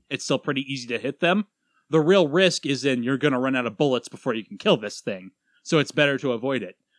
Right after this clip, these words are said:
Devil May Cry's combat, we'll get to it in a minute, it emphasizes not getting hit above everything else, and continuing to press on your offense while avoiding your enemy's blows.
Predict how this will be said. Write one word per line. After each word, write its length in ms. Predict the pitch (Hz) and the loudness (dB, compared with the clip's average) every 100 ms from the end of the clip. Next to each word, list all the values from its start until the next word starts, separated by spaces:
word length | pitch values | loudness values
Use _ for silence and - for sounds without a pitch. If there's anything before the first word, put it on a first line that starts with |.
| _ | _
Devil 200 | 185 262 277 | 2 4 4
May 100 | 233 | 0
Cry's 360 | - 196 202 | 0 0 0
combat, 420 | - 170 170 175 147 | -2 -2 2 2 2
we'll 80 | 147 | 0
get 180 | 160 | 0
to 100 | 170 | 2
it 80 | 147 | 2
in 40 | 127 | 2
a 40 | |
minute, 320 | 120 120 110 _ _ _ - | 0 -2 -6 _ _ _ -2
it 180 | 175 190 - | -2 -2 -2
emphasizes 640 | 180 180 185 190 151 139 113 | -2 0 0 0 0 -2 -6
not 280 | 120 143 156 | -2 -2 0
getting 220 | 135 120 | -2 -2
hit 280 | 123 139 - | -2 -4 -2
above 300 | 135 127 120 | -4 -4 -4
everything 400 | 131 127 127 120 | -4 -4 -4 -4
else, 360 | 110 127 - - _ _ - | -4 -4 -4 -10 _ _ -4
and 220 | 147 135 _ - | -2 -4 _ -6
continuing 580 | 160 175 170 165 156 | 0 0 0 -4 -6
to 460 | 143 - 143 131 120 _ _ | -8 -4 -2 -2 -6 _ _
press 260 | - 175 156 | -2 0 2
on 140 | 151 | 0
your 120 | 139 127 | 0 -2
offense 580 | 139 135 127 104 - - _ | -4 -4 -6 -6 -12 -16 _
while 240 | - 147 143 | 0 2 2
avoiding 400 | 123 139 139 131 | 0 -2 -2 -2
your 140 | 127 | -4
enemy's 340 | 131 127 120 101 | -4 -4 -6 -8
blows. 480 | 120 104 90 - | -10 -10 -16 -20